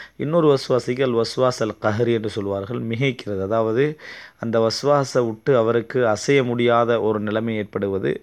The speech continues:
அஹ், இருக்கக்கூடிய ஒரு அம்சம். அஹ், இந்த சகோதரர் சொல்வது வந்து சாதாரணமான ஒரு வஸ்வாஸை தான் சொல்கிறாரு. ஆனால் இது இவர் இதை தொடர்ந்தும் அங்கீகரித்து கொண்டிருப்பார் என்றால், உள்ளத்தால் இப்படி எனக்கு ஏன் ஏற்படுது, ஏற்படுது, ஏற்படுது என்று அதை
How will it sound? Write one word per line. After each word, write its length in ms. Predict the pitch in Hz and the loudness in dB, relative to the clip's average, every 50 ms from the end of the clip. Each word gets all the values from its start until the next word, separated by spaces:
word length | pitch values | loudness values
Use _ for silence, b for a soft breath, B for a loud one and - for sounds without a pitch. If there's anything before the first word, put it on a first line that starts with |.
| - | -8
அஹ், 220 | - - - - - _ _ _ _ _ _ _ - - - | -4 -4 -4 -4 -4 _ _ _ _ _ _ _ -12 -6 -4
இருக்கக்கூடிய 500 | 120 120 110 120 117 104 - 113 113 123 | -4 -4 -2 -4 -6 -4 -2 0 2 2
ஒரு 100 | 123 110 | 2 2
அம்சம். 280 | 98 92 92 - - - _ _ _ _ B B B B B B B B B B B - | 0 0 -4 -8 -10 -12 _ _ _ _ B B B B B B B B B B B -8
அஹ், 240 | 120 120 117 117 110 | -4 -2 -2 0 0
இந்த 180 | 117 120 120 123 | -2 0 -2 -2
சகோதரர் 460 | - - 120 123 139 156 170 165 151 | 0 0 2 4 6 6 6 4 4
சொல்வது 380 | - 160 147 143 143 143 135 | 2 2 2 4 4 2 2
வந்து 240 | 131 135 143 151 160 | 2 0 0 0 -2
சாதாரணமான 800 | 156 - 123 123 135 139 139 139 135 135 139 139 139 135 139 139 | 0 2 4 4 6 6 4 4 2 0 -2 -2 0 0 2 2
ஒரு 100 | 123 113 | 2 2
வஸ்வாஸை 500 | 110 107 98 - 120 120 117 - 117 110 | 2 0 0 2 2 2 2 2 0 -2
தான் 220 | 104 117 113 110 - | -2 -2 -4 -4 -4
சொல்கிறாரு. 580 | 107 107 104 101 101 90 87 85 - - - 98 - - | -4 -4 -4 -4 -6 -6 -6 -4 -6 -6 -6 -8 -12 -12
ஆனால் 500 | - 104 107 117 123 131 151 160 180 - - - | -6 -4 -2 -2 0 0 0 -2 -4 -6 -12 -8
இது 480 | - 113 117 117 127 123 120 120 120 120 | -6 -4 -2 0 2 2 2 2 2 2
இவர் 320 | 120 127 127 120 113 B B B B B B | 4 2 2 2 0 B B B B B B
இதை 260 | B 127 131 135 131 131 135 | B 2 2 2 2 4 2
தொடர்ந்தும் 480 | 123 127 151 160 165 170 175 190 180 | 4 4 4 4 2 2 2 2 2
அங்கீகரித்து 640 | 156 127 127 139 139 143 139 139 135 127 123 - 131 | 2 0 0 0 0 0 0 0 0 0 0 -2 -2
கொண்டிருப்பார் 500 | 113 117 113 110 110 107 101 113 110 104 | 0 0 0 2 0 0 2 2 0 2
என்றால், 220 | 101 101 101 101 | 2 0 -2 -2
உள்ளத்தால் 460 | 101 101 107 110 110 104 - 107 107 107 | -2 -2 0 -2 -2 0 0 0 0 0
இப்படி 220 | 107 101 104 107 | -2 -2 -2 -4
எனக்கு 260 | 107 104 107 101 104 | -4 -4 -4 -4 -2
ஏன் 160 | 110 117 117 110 | 0 0 0 0
ஏற்படுது, 380 | 110 107 117 113 110 107 104 110 | -2 -2 -2 -2 -2 0 0 0
ஏற்படுது, 400 | 110 110 113 - 110 107 104 107 | -2 -2 -2 -2 -2 -2 0 0
ஏற்படுது 360 | 107 107 113 - 113 107 107 | -2 -2 -2 -2 -2 -2 0
என்று 180 | 110 120 123 120 | -2 0 0 0
அதை 140 | 113 110 | 0 0